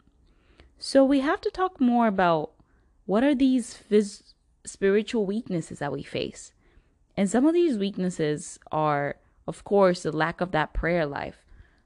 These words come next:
but even the lack of discernment too can also be a weakness that we have.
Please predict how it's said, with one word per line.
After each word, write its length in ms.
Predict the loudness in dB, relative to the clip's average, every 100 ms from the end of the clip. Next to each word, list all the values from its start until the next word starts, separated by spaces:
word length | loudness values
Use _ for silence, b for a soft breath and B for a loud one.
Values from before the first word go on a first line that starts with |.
| _
but 120 | -4
even 640 | 0 0 0 0 0 -2 -6
the 100 | -4
lack 260 | -2 -2
of 140 | -4 -4
discernment 800 | -6 -4 -2 -2 -4 -10 -10 -10
too 360 | -4 -4 -4 -10 _ _ _ _ _ _ _
can 200 | -2 2
also 320 | 2 0 0 -4
be 240 | -2 -2
a 60 | -2
weakness 440 | -4 -10 -16 -12
that 120 | -8
we 100 | -8 -8
have. 300 | -10 -12